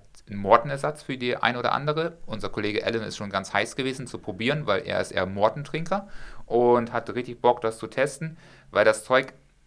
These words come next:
wenn man's gut anmischt, kann bis zu hundert Gramm Kohlenhydrate pro Per-, Portion von fünfhundert Milliliter, ähm, beinhalten,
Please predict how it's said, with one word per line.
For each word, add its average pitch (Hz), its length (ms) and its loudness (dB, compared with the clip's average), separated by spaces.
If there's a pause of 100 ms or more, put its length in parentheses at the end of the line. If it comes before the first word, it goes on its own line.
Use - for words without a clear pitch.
(140)
wenn 110 160 2
man's 107 180 0
gut 120 200 -4
anmischt, 143 440 0
kann 120 300 -2
bis 151 220 -4
zu 135 380 -4 (380)
hundert 123 240 0
Gramm 117 200 -4
Kohlenhydrate 113 520 -2
pro - 240 -2
Per-, 107 320 -4 (260)
Portion 117 600 -2
von 101 180 -8
fünfhundert 110 340 -6
Milliliter, 92 560 -4 (140)
ähm, 90 260 -4
beinhalten, 110 640 0